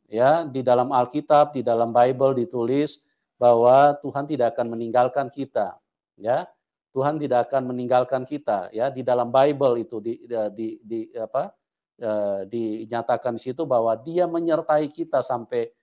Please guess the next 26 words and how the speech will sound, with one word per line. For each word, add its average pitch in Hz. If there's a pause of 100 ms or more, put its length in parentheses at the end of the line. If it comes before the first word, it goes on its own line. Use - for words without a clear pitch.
(280)
kepada 117
kesudahan 117
alam. 110
Jadi, 160 (400)
eh, 120
Alkitab 156
itu 170
adalah 151
sesuatu 135
yang 123
sempurna, 120 (260)
ya. 131 (320)
Alkitab 160
itu 190
firman 151
Tuhan. 123
Jadi, 143 (640)
eh, 139
apa 208
yang 185
ditulis, 170
dicatat 151
oleh 131
Alkitab 123
itu 208
tidak, 139